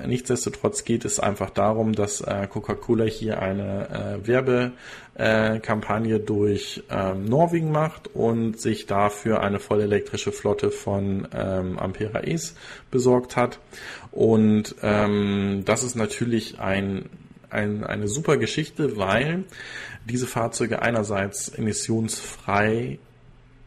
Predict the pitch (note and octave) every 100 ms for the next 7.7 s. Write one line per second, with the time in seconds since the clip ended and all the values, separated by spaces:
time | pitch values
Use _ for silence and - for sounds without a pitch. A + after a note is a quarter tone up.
0 | - - A2 A2 C3 G3+ F3+ - - G#2
1 | G2+ - A2 G#2+ G#2 G#2 G2+ - - A#2
2 | A2 A2 G2 - C3 C#3+ D3 - D3 D3+
3 | - D#3 D#3 D#3+ D#3+ - C#3+ D3 E2+ -
4 | C3 D3+ D#3+ D3 - A2 A2 A#2+ A2+ G#2+
5 | G#2 B2 C#3 B2+ - A2+ A#2 - - -
6 | A2+ G#2+ G#2+ - - - - - G#2 G#2
7 | A2 G2+ G2+ C3 - -